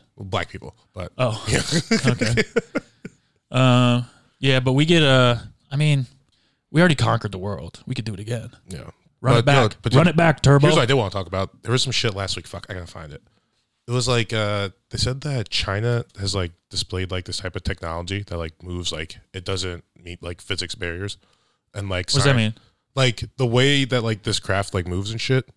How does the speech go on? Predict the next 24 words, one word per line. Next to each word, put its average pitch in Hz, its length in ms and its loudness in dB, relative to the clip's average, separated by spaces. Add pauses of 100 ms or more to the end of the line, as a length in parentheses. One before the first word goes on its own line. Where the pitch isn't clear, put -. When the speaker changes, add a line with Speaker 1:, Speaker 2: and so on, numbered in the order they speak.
Speaker 1:
I 110 60 0
think 202 140 4
it's - 100 0
a - 20 0
craft 123 320 0
or 110 60 2
it's - 100 -2
something 110 220 0
like 95 160 -6
that. 85 200 -8 (160)
But, 104 220 -4
like, 104 200 -2
our 113 120 2
scientists 107 420 0
are - 40 -14
just 98 180 -4
like, 90 140 -8
"We 95 140 -8
have 92 180 -6
no 90 340 -8
idea 82 260 -14
what 80 140 -16
that - 160 -18
is." - 220 -12